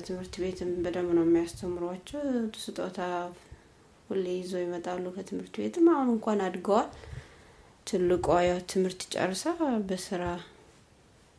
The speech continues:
ዓለም ውስጥ ገብታለች። የእሷ ታናሽ ደግሞ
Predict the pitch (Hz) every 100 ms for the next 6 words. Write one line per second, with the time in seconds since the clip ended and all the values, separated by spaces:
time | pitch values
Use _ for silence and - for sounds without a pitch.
0 | _ - 180 175 175 180 180 - - 185
1 | 180 190 180 233 311 - - 185 180 175
2 | 175 - 185 185 185 190 - 214 226